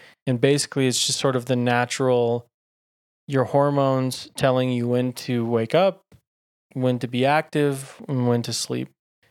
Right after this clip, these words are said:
And basically, if you're getting outside in the morning, the light is a real big trigger of, your body takes cues from light and darkness as to when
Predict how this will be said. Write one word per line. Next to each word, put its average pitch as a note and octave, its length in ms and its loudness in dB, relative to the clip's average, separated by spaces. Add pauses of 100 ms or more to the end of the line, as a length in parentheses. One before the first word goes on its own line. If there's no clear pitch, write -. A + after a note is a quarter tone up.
(160)
And A#2+ 560 0 (680)
basically, C3+ 500 2
if A#2+ 160 -4
you're A#2+ 640 2 (100)
getting C#3+ 340 2
outside C3+ 600 0
in B2+ 120 -2
the A#2+ 60 0
morning, A#2+ 540 0 (100)
the C3 200 0
light C3+ 480 0 (280)
is B2 200 0
a A#2+ 280 -2
real C3 300 0
big B2 280 -2
trigger B2+ 520 0
of, A#2+ 340 -4 (160)
your C#3 140 0
body C#3+ 320 2
takes - 360 -8
cues C#3 400 -2
from B2+ 260 -4
light B2 380 0
and B2 200 -4
darkness A#2+ 640 -4 (240)
as B2+ 220 -2
to B2+ 120 -2
when B2 560 0